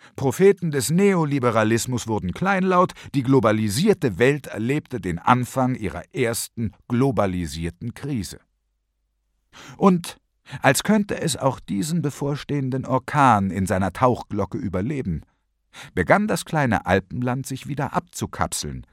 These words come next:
kaum hatte es sich ein wenig geöffnet. Andrea musste warten, bis Bandini, der Annonceur, die Teller für Tisch fünf kontrolliert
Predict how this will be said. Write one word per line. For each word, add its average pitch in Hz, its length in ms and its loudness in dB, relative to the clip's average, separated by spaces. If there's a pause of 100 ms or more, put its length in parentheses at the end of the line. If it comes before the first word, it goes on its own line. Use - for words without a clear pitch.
kaum 80 460 0 (280)
hatte 107 300 -2
es - 220 -10
sich - 280 -14
ein 67 280 -10
wenig 65 500 -6
geöffnet. - 680 -16 (3250)
Andrea 165 480 4
musste 147 340 0
warten, 123 360 4
bis 123 140 0
Bandini, 110 580 2
der 101 180 2
Annonceur, 104 600 0
die 98 160 -6
Teller 101 360 -2
für 95 160 -8
Tisch - 280 -8
fünf 101 400 -4
kontrolliert 95 680 -4